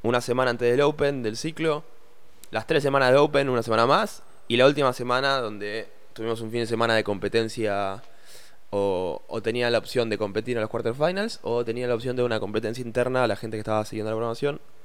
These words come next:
eh, donde ya, ya vieron algunos, algunos posteos, eh, donde fue un fin de semana de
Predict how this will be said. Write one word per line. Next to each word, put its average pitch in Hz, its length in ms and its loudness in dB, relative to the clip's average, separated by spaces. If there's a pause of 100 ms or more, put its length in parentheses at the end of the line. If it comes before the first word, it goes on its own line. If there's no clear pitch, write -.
(320)
eh, 87 340 -8
donde 82 640 -6 (640)
ya, 104 140 -6 (240)
ya 104 140 0
vieron 107 220 2
algunos, 104 480 -8
algunos 104 280 -6
posteos, 131 560 0 (480)
eh, 95 380 -2 (2000)
donde 110 240 0
fue 120 120 -2
un 117 160 -4
fin 131 100 -2
de 123 60 -4
semana 139 320 4
de 127 340 4